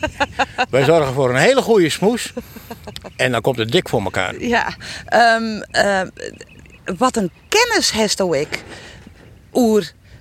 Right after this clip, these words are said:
Speaker 1: hoe het wie de skieren is, eh, oer dit, eh, gebied. Heeft dat nou voor dit project helemaal op dist en lezen of zit dat er al heel lang in?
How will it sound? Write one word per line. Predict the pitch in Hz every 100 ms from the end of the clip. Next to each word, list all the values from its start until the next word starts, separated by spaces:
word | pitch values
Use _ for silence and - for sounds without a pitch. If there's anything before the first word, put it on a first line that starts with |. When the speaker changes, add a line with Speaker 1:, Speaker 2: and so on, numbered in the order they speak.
| -
Speaker 1:
hoe | - 214
het | 240 185
wie | 196 202 202
de | 180 202
skieren | - 208 202 196 190
is, | 185 190 - - - - -
eh, | - 185 170 165 - -
oer | - 202 170
dit, | 196 180 - -
eh, | - 175 165 165
gebied. | 160 156 151 143 - -
Heeft | 180 208
dat | 214 196
nou | 185 175 170
voor | 180
dit | 170 170
project | - 160 160 -
helemaal | 311 311 302 311 330 - - - - - - - - -
op | 269 214 - 143 - - - -
dist | 233 254 -
en | 233 208
lezen | 214 226 233 233 226 220 -
of | - 196 196 -
zit | - - 220 196
dat | 190
er | 185
al | 180 175
heel | 175
lang | 175 170
in? | 175 151 127